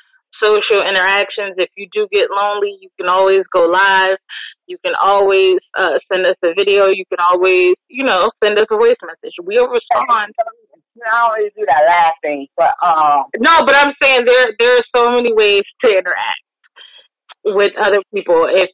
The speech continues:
Speaker 1: you are at home and you feeling a little stir crazy and you feel like you've caught up on all the shows you wanna watch, if you don't know what shows to watch, you can always listen to us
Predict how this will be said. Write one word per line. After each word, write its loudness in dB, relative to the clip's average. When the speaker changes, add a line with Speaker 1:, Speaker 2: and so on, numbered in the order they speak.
Speaker 1:
you 0
are 2
at -4
home -6
and -14
you -20
feeling 0
a -2
little 2
stir 0
crazy -2
and -2
you -6
feel 2
like -2
you've -10
caught 0
up -2
on -2
all 0
the -4
shows 0
you -8
wanna -6
watch, 2
if 0
you -14
don't -2
know 2
what 2
shows 2
to 0
watch, 2
you -20
can -10
always 0
listen -6
to 0
us 2